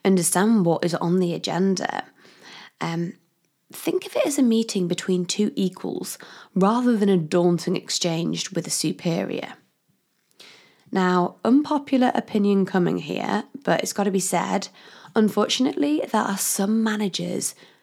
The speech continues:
that do see these reviews as a box-ticking exercise,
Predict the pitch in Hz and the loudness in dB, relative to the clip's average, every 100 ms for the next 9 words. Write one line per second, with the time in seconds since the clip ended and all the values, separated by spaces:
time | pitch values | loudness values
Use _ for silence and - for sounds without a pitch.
0 | _ - 185 175 220 247 240 - 214 214 | _ -6 -6 0 4 4 4 2 2 2
1 | 202 185 180 165 196 185 196 269 277 - | 2 2 -2 0 0 2 2 2 0 -10
2 | - - - 180 185 175 - - - - | -20 -20 -8 -4 -2 -4 -8 -14 -10 -8
3 | - 165 - 160 - - - - - - | -6 -6 -6 -6 -6 -10 -8 -8 -6 -8
4 | - - | -10 -12